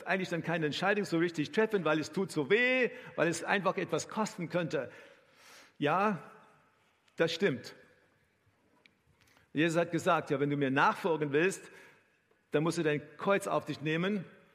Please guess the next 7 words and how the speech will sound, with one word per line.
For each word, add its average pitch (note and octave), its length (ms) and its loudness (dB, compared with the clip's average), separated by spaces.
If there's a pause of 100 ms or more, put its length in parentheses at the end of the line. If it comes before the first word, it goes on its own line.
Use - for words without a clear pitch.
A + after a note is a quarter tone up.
(240)
musst E3 160 -4
einfach E3 280 -2
dein D3 180 0
Leben D#3+ 360 2
hingeben, D#3 800 0
einfach D3+ 340 -2 (220)
meine E3 960 2